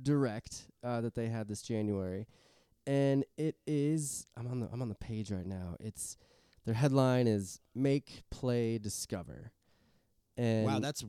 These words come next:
Speaker 2: really, really close to Play, Create, Share.
Speaker 1: Really?
Speaker 2: Whi-, uh, uh, which is the Little Big Planet thing, but I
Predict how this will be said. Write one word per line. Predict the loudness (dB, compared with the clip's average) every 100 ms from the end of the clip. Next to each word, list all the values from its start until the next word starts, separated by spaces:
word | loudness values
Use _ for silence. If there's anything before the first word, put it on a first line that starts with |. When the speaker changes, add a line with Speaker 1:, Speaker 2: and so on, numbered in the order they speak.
| -2
Speaker 2:
really, | 2 4 4 2
really | 2 0 -2
close | -4 -4 -4 -4 -6
to | -4 -2 -2 -4 -6 -10 -14 _ -10
Play, | -6 -6 -8
Create, | -10 -8 -6 -6 -8
Share. | -10 -10 -8 -10 -10 -12 -16 -20 _ _ _ _ _ -2
Speaker 1:
Really? | 4 4 4 -2 -8 -16 -10
Speaker 2:
Whi-, |
uh, | -8 -4
uh, | -4 -4 _ _ 0
which | 0 2
is | 0 -2
the | -4 -2 -2
Little | -4 -6
Big | -4 -6
Planet | -6 -8 -8 -10 -14 _ _ -10
thing, | -8 -8
but | -10 -10
I | -8